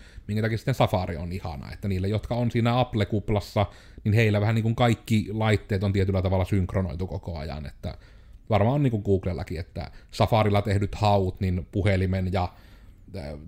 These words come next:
tietokoneen niinku nää ha-, hakuehotukset on synkassa, että se osaa tarjota niitä, mitä on ennenkin haettu ja just kaikkea tämmöstä.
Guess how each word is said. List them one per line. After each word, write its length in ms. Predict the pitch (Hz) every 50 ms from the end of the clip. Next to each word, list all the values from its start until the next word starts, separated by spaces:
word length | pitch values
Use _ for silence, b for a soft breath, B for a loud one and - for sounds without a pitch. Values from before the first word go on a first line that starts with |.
| 87
tietokoneen 680 | - 104 98 90 101 92 - 92 92 90 95 95 92 90
niinku 180 | 90 90 - 95
nää 220 | 90 90 90 90 85
ha-, 260 | 98 98 95 98 -
hakuehotukset 1080 | - - 101 104 - - 104 95 98 98 98 - 101 95 92 - 90 - - - 95 -
on 140 | 87 92 82
synkassa, 580 | - - 90 92 95 - 92 - - - 98 80
että 220 | 95 - - 101
se 200 | - 95 87 - -
osaa 240 | - - 98 90 87
tarjota 380 | - 90 87 87 85 90 92
niitä, 240 | 90 92 98 95 92
mitä 220 | 92 92 92 90
on 80 | 90 -
ennenkin 340 | - 92 92 92 - 98 92
haettu 440 | - 104 82 - - - - - 104
ja 160 | 85 - 57 - - b b b b b b b b b -
just 200 | 107 98 - -
kaikkea 400 | - 95 92 87 - - - 92
tämmöstä. 540 | 90 95 92 92 90 92 95 - - 95 95